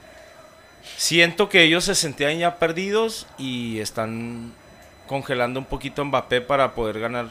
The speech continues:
algo, que sería la liga. Entonces, pues ya,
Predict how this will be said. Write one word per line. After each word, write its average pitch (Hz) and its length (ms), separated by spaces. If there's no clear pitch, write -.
algo, 113 380
que 107 100
sería 104 300
la 110 120
liga. 127 380
Entonces, 104 840
pues 101 120
ya, 110 160